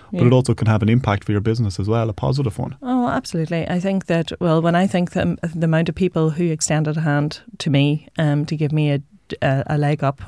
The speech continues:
Speaker 2: and get me on my way, um, I wouldn't be where I am today without that. And I'm very, very conscious of that. I'm very grateful for that. Um, and so I always, always try to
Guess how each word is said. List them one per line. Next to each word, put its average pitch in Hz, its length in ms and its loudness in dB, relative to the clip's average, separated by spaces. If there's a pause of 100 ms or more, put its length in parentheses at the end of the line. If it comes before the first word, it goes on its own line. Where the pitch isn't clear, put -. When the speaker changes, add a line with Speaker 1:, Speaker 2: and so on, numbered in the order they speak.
Speaker 2:
and 139 340 -2
get 139 160 -2
me 147 100 0
on 139 160 2
my 135 180 2
way, 131 280 0 (440)
um, 143 300 0
I 151 140 2
wouldn't 151 240 0
be 143 120 -2
where 143 140 -2
I 139 80 0
am 139 260 0
today 143 300 -2
without 139 360 -4
that. - 280 -4 (320)
And 147 140 2
I'm 143 140 2
very, 131 380 0
very 139 220 -4
conscious - 400 -4
of - 140 -6
that. - 200 -4
I'm 147 120 -2
very 131 180 -2
grateful 131 380 -6
for - 160 -10
that. 143 260 -4 (400)
Um, 156 320 0
and 165 180 0
so 151 300 2
I 151 180 0
always, 160 580 2
always 135 360 -2
try 139 360 -2
to 143 200 -4